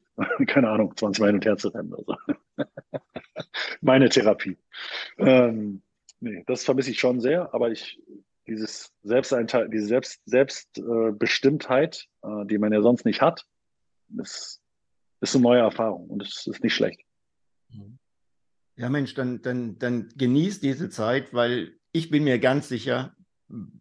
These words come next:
Speaker 2: weil ich kenn dich, du wirst zurückkommen, weil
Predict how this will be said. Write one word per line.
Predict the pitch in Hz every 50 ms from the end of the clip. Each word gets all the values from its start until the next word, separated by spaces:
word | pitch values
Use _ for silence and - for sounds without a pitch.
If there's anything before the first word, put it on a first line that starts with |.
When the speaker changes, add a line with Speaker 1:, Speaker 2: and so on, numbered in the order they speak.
| _ _ _ _ _ _ _ _ _ _ _ _ _ _ _ _ _ _ _ -
Speaker 2:
weil | 135 123 127
ich | 117 -
kenn | - 139 147 151 120
dich, | 117 131 135 - - _ _ _ _ _ _ _ _ _ _ _ _ _ _ _
du | 143 131 113
wirst | 127 143 151 147 107 - - _ _ _ _ _ _
zurückkommen, | - 139 135 117 160 170 165 - 127 127 135 135 127
weil | 120 123 120 120 120 - - -